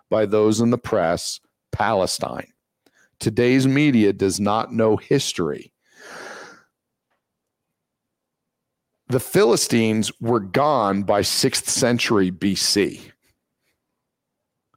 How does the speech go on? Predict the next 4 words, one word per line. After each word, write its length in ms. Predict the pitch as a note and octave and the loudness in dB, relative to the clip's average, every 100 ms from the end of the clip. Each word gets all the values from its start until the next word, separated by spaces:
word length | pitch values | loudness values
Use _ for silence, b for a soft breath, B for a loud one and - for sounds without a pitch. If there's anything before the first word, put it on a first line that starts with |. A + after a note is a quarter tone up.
| _ _ _ _ _ _ _ _ _ _ _ _ _ _ _ _ _ _ _ - | _ _ _ _ _ _ _ _ _ _ _ _ _ _ _ _ _ _ _ -2
But 140 | B2+ | 0
they 140 | B2+ A#2 | 2 2
still 400 | - - D3+ D#3+ | 2 2 4 4
named 760 | D3 D3+ D3 G2 E2+ F#2+ - | 4 4 2 2 -2 -6 -12